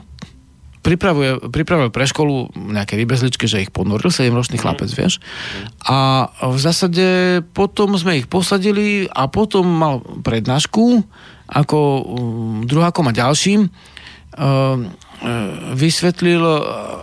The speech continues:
Speaker 1: ako sa tie rybezle množia, rozkreslil to. A potom oni si to písali, poznámkovali, alebo keď ešte nevedeli písať,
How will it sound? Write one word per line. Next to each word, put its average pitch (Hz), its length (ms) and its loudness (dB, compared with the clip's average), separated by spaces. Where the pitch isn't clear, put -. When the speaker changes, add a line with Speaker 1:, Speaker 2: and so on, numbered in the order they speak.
Speaker 1:
ako 147 200 -2
sa 170 140 2
tie 139 320 0
rybezle 147 380 2
množia, 147 420 2
rozkreslil 170 640 0
to. 233 320 0
A - 80 -4
potom 185 260 2
oni 226 200 4
si 220 160 -2
to 143 100 0
písali, 196 400 0
poznámkovali, 185 960 2
alebo 151 480 2
keď 151 280 -4
ešte - 240 0
nevedeli 151 360 2
písať, 180 480 0